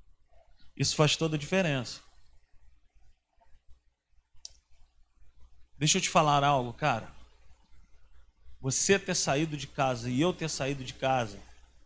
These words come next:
não foi por outra coisa. Primeiro, porque ele te chamou. E segundo, porque ele está aqui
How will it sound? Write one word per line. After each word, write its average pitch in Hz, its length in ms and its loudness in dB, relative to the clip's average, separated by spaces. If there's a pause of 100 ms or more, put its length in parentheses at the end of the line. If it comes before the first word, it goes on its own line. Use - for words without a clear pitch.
(460)
não 165 200 0
foi 165 580 0 (480)
por 165 180 6
outra 208 300 2
coisa. 123 460 -4
Primeiro, 165 520 0
porque - 320 -10
ele 170 300 2
te - 160 0
chamou. 139 480 0 (1500)
E 131 80 -6
segundo, 147 560 2 (260)
porque 139 260 -2
ele 135 400 4
está 135 320 0
aqui 123 400 -6